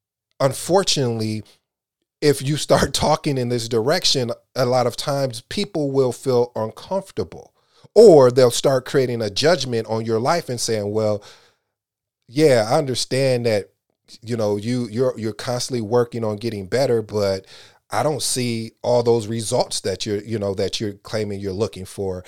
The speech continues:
Or, "Why would you create a vision board? You know, h-, how long is it gonna take you to get those items?" Like, "I got my vision board in my mind." You're like,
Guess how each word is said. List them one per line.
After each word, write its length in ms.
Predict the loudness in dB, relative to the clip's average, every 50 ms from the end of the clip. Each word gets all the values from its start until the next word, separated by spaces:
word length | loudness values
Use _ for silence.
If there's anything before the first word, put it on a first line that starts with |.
| -18 -20 -20 -8 -2
Or, 260 | 0 0 2 0 -2 -4 -10 -20 _
"Why 240 | _ -8 -4 -4 -2
would 240 | -2 -2 -2 -2 -2
you 80 | -6 -6
create 260 | -2 2 2 2 2
a 60 | 0
vision 440 | -2 -2 -2 -2 -2 -2 -4 -4 -6
board? 380 | -6 -4 -4 -2 -4 -4 -8
You 140 | -10 -12 -10
know, 220 | -10 -10 -12 -14 -14 -18 -20 -20
h-, 80 | _ -20 _ -8
how 140 | -6 -4 -2
long 240 | 0 0 0 0
is 100 | 0 -2
it 60 | -2 -2
gonna 160 | -2 -2 -2
take 280 | -2 -2 -4 -4 -4
you 80 | -6 -6
to 100 | -6 -6
get 200 | -6 -6 -8 -6
those 220 | -4 -4 -4 -4 -4
items?" 300 | -6 -8 -10 -10 -12 -14
Like, 140 | -14 -16 -12 -6 -2
"I 100 | 0 2
got 180 | 2 0 0
my 140 | 0 -2 0
vision 340 | 0 0 0 0 -2 -4 -4
board 240 | 0 0 0 0 0
in 80 | -2
my 160 | -4 -6 -6
mind." 440 | -6 -4 -4 -4 -4 -4 -6 -10 -10
You're 140 | -8 -6 -4
like, 280 | -2 -2 -2 -4 -6